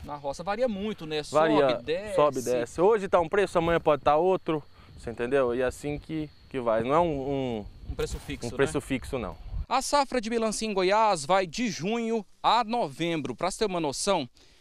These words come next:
Speaker 1: essa carreta está sendo finalizada agora. E de Uruana vai direto para o Espírito Santo. A melancia produzida aqui abastece todos os estados do Brasil. E, além disso, até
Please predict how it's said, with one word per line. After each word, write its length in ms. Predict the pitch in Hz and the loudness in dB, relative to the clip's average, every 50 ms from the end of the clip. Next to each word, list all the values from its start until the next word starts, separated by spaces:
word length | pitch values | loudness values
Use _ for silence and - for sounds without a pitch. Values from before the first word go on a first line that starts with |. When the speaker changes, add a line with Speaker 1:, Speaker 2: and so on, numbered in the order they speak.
| _ _ | _ _
Speaker 1:
essa 260 | - 151 180 - 220 | -8 -8 -6 -6 -6
carreta 500 | - 214 175 165 175 190 - - - 220 | -4 -4 -4 -2 -2 -4 -4 -4 -4 -6
está 220 | 208 - - 214 185 | -6 -6 -6 -6 -6
sendo 360 | - - 208 214 208 190 196 | -4 -6 -6 -6 -6 -6 -8
finalizada 640 | - - 202 202 196 - 165 135 190 180 185 180 | -8 -6 -6 -6 -4 -4 -6 -2 -2 -2 -2 -2
agora. 480 | 175 170 139 139 143 135 123 110 - - - _ _ _ _ - | -4 -4 -2 0 2 2 0 0 -4 -10 -14 _ _ _ _ -4
E 120 | 147 165 | -4 -4
de 120 | 151 - | -2 -2
Uruana 680 | 226 262 269 254 214 202 208 208 220 233 233 240 233 - - - - _ _ | -2 0 2 2 2 2 2 2 0 0 -2 -4 -6 -8 -12 -20 -20 _ _
vai 320 | 127 127 170 185 185 180 | -2 2 2 4 4 2
direto 680 | 170 131 131 254 - 214 226 247 226 - - 127 104 - - - _ _ _ _ | -2 -2 -2 0 2 2 2 2 0 -2 -4 -10 -12 -12 -14 -20 _ _ _ _
para 260 | - 165 180 190 202 | -2 0 0 0 0
o 60 | 208 | -2
Espírito 460 | 180 - - - 240 254 240 - 254 | -4 -6 -6 -6 -6 -6 -6 -8 -8
Santo. 520 | 208 - - 175 160 151 139 - - - - - - - - - - _ | -8 -4 -2 0 0 0 0 -2 -6 -16 -20 -20 -20 -20 -20 -20 -20 _
A 80 | - 127 | -4 -2
melancia 480 | 175 208 233 269 247 - - 233 220 208 | -2 0 0 0 0 -2 0 0 0 0
produzida 540 | - 214 208 175 180 170 143 170 160 143 | 2 2 2 2 0 -2 -4 -4 -4 -4
aqui 280 | 131 - 214 226 214 180 - - - - - | -4 -2 -2 -2 -2 -4 -8 -16 -20 -10 -4
abastece 720 | - 185 208 214 214 - - - 233 233 226 - - 240 - - _ | 0 2 2 2 2 0 2 2 2 2 2 0 -2 -4 -6 -6 _
todos 480 | - 208 233 262 262 247 190 185 175 156 | 2 4 6 6 4 4 2 0 -2 0
os 180 | 180 175 - - | -2 -2 -2 -4
estados 680 | 175 - - - 170 185 202 185 208 214 - - - - - - - | -4 -6 2 2 4 4 4 0 -2 -4 -4 -6 -8 -10 -14 -18 -16
do 180 | 143 143 233 262 | -4 0 2 4
Brasil. 480 | 240 262 226 170 - 147 147 139 123 - _ _ _ - - - _ | 4 4 4 2 2 0 0 0 -2 -4 _ _ _ -20 -20 -12 _
E, 80 | 131 151 | 4 4
além 320 | 147 131 147 214 254 254 | 4 4 4 0 0 -2
disso, 480 | 185 147 170 220 240 - - 254 254 - - _ _ | -4 -4 -4 -4 -4 -4 -4 -6 -8 -8 -10 _ _
até 460 | - 151 - - - 190 208 226 233 | 0 0 0 0 0 0 0 0 -2